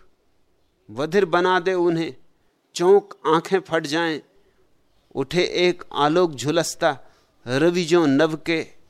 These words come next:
वह द्रग तारक। कुछ न हुआ, भूगर्भ न फूटा, हाय न पूरी हुई कामना, आंखों का अब भी दीवारों से होता है रोज सामना। कल की तरह आज भी बीता,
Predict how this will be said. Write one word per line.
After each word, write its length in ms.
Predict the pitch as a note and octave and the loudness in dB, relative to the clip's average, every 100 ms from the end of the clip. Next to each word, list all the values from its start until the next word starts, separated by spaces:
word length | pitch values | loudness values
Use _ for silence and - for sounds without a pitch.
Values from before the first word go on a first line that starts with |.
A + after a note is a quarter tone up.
| _ - | _ -12
वह 260 | B2+ D#3 | -6 -4
द्रग 320 | C#3+ B2 D3+ C#3 | -4 -4 -4 -4
तारक। 640 | - C3+ D3+ - - - _ _ _ _ _ _ | -2 0 0 -2 -10 -20 _ _ _ _ _ _
कुछ 240 | - - F3+ | -2 0 0
न 60 | |
हुआ, 480 | E3 D3+ D#3 D3 - - _ _ - | 0 2 0 0 -6 -20 _ _ -20
भूगर्भ 560 | A2 D3 D#3 D3+ E3 D#3 | -4 -2 0 0 -2 -2
न 120 | D#3 | -2
फूटा, 560 | - D3+ D3 D3+ C#3+ - - _ _ _ _ | -2 -4 -2 -4 -6 -16 -20 _ _ _ _
हाय 360 | - D#3+ G3+ | -4 2 4
न 120 | G#3 F#3+ | 4 2
पूरी 340 | - G#3 G#3 | -2 -6 -2
हुई 340 | E3+ E3 G#3+ | 0 2 0
कामना, 600 | G#3 F3+ F#3+ G#3 G3+ - - _ _ _ _ - | -2 0 0 0 -2 -4 -14 _ _ _ _ -4
आंखों 400 | E3+ G3 A3 A3+ | -2 -2 -2 0
का 220 | A3 G#3+ F3+ - - | 2 2 2 -8 -12
अब 120 | D#3 | -10
भी 280 | E3 C#3+ G3 | -8 -6 -6
दीवारों 520 | F3+ F#3+ F3+ F#3+ G#3 | -4 -2 2 2 2
से 360 | G#3+ G#3+ F3+ - - _ _ | 0 -4 -8 -10 -20 _ _
होता 300 | E3 F#3+ A3 | -6 -2 0
है 200 | G3+ F#3+ | 2 0
रोज 320 | D3+ F3+ A3 | 0 0 0
सामना। 600 | - - G3 G#3 G3+ F3 - _ _ _ _ _ _ _ _ _ | -2 -2 0 0 -2 -4 -8 _ _ _ _ _ _ _ _ _
कल 200 | F3+ G#3 | 0 0
की 180 | G3+ A#3 | -2 -6
तरह 400 | - A3+ A#3 A3 | -2 2 2 0
आज 300 | - F#3+ G#3 | 0 0 0
भी 200 | F#3 A3 | -2 -6
बीता, 560 | G#3 A#3 - A3 D#3+ - | -4 -6 0 0 0 -10